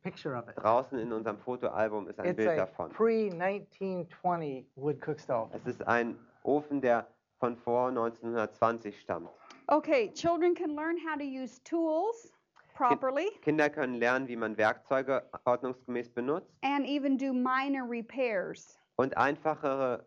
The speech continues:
Speaker 2: äh, Reparaturarbeiten
Speaker 3: Now,
Speaker 2: erledigt.
Speaker 3: this doesn't mean you give your, your son the skill saw and you send him outside to... this is within reason.
Speaker 2: Das heißt nicht, dass ihr euren, eurem Sohn die elektrischen Säge gibt und ihn nach draußen schickt,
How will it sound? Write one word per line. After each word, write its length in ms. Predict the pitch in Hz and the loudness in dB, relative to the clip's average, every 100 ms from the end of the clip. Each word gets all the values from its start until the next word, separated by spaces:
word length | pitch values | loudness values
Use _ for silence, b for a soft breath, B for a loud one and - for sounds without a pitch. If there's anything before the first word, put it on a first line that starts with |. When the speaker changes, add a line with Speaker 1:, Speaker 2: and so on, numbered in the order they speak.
| _ | _
Speaker 2:
äh, 60 | 117 | 4
Reparaturarbeiten 1400 | 117 113 107 113 117 110 - 139 104 107 95 90 98 | 4 4 0 -2 2 0 2 2 2 2 0 0 -4
Speaker 3:
Now, 280 | 254 262 226 | 0 2 2
Speaker 2:
erledigt. 120 | - 208 | -2 -2
Speaker 3:
this 180 | 302 311 | -2 0
doesn't 280 | 359 302 | -2 -2
mean 200 | 269 285 | -2 -2
you 80 | 277 | -2
give 220 | 226 269 240 | -2 -6 -2
your, 340 | 247 226 220 - | 0 0 -2 -8
your 180 | 240 | -6
son 460 | 233 - 269 254 240 | -6 -2 0 0 -2
the 80 | 226 | -6
skill 440 | - - 285 277 | -10 -2 2 2
saw 460 | 294 - 214 208 208 - | 2 0 2 4 0 -2
and 140 | - 226 | -6 -2
you 100 | 208 | -4
send 300 | - 294 254 | 0 0 2
him 100 | 254 | 0
outside 560 | 240 - - 226 226 | 0 -2 0 0 0
to... 160 | 214 220 - - B B B B B B B B B B _ | 0 -4 -6 -18 B B B B B B B B B B _
this 220 | 220 269 285 | -2 0 0
is 120 | 262 | 2
within 360 | 277 269 277 254 | 2 2 0 0
reason. 600 | 277 294 214 220 349 165 - | 0 0 -2 -6 -6 -10 -6
Speaker 2:
Das 160 | 110 131 | -6 2
heißt 280 | 120 123 | 2 2
nicht, 180 | 135 143 | -2 2
dass 160 | 131 123 | 0 2
ihr 140 | 127 | 0
euren, 400 | 80 123 120 117 - _ _ _ - | 2 2 2 -2 -10 _ _ _ 0
eurem 340 | 110 113 113 | 2 2 -2
Sohn 340 | 107 117 127 117 | -4 -4 -4 -6
die 340 | 110 104 87 - | -8 -6 -8 -4
elektrischen 720 | 107 113 117 123 117 117 104 | 0 0 0 -6 -4 -4 -4
Säge 400 | 107 127 120 120 | -2 -2 0 -4
gibt 420 | 107 110 117 _ | -2 -4 -4 _
und 220 | - 110 110 | -6 -4 -4
ihn 240 | 98 113 | -4 0
nach 180 | 104 104 | 0 0
draußen 460 | - 110 110 101 | 2 2 2 -6
schickt, 340 | 98 - 92 | -12 -6 -6